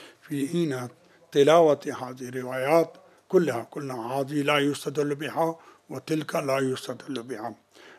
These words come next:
لكن مع ذلك آمنا بوجود روايات مثل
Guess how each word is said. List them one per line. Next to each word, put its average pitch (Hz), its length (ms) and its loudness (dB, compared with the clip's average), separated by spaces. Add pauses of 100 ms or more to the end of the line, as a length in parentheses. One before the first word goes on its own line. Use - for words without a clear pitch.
لكن 135 300 0
مع 147 240 2
ذلك 160 640 2
آمنا 143 560 2 (460)
بوجود 127 560 -4
روايات 139 640 4 (540)
مثل 175 220 -4